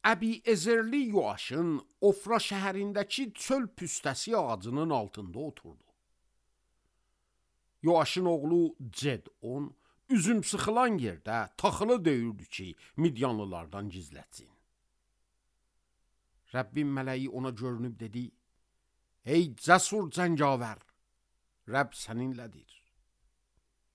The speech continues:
Cedon ona dedi: "Ah, mənim ağam, əgər Rəbb bizimlədir, bəs bütün bu işlər başımıza niyə gəlib?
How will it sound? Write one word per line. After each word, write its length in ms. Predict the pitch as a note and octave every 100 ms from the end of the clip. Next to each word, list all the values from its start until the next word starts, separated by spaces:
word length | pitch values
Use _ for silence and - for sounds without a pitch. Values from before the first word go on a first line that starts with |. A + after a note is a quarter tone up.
| _ _ _ _ _ _ _ _
Cedon 480 | - C3+ A#2 F3+ E3+
ona 300 | C3 B2 G#2+
dedi: 380 | G#2+ G#2 G#2+ _ _ _ _ _ _ _ _ _ _ _ -
"Ah, 240 | A3 E3 - -
mənim 380 | D3 C#3 C3 A#2
ağam, 520 | G2 F#2+ G#2 F#2+ - _ _ _
əgər 400 | D#3 D#3 G#3+ G3 C3 D3
Rəbb 300 | C4 F#3+ F3+
bizimlədir, 720 | D3 F3+ D#3+ C3 A2+ F3+ C#3+ - - F#3+
bəs 220 | F#3+ - F#3
bütün 500 | A3 - A#3+ F#3 G3+
bu 140 | B3+
işlər 440 | D#3 - B2 C3 - - -
başımıza 480 | F#3 - C#3 A#2 E3
niyə 220 | C3 E3
gəlib? 320 | F#3 F3 B2+